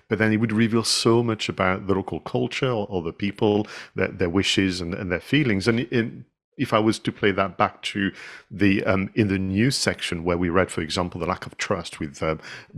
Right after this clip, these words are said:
digital-only banks or this idea of social shopping and,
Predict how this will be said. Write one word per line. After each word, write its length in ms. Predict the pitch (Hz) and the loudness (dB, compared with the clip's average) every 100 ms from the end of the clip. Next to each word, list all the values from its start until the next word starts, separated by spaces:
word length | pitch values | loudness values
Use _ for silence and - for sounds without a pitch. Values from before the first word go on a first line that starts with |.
| 87 | -8
digital-only 680 | - 98 98 92 95 95 90 | 2 2 2 -2 -2 -2 -2
banks 560 | 76 82 92 92 - - | -4 -2 -2 -4 -6 -6
or 80 | 85 | -4
this 220 | 82 - | -4 -2
idea 240 | 87 87 | -2 0
of 80 | 85 | -4
social 340 | - 90 - | -4 -6 -6
shopping 600 | 82 - 95 - 92 95 | -6 -6 -6 -4 -4 -2
and, 120 | 87 | -4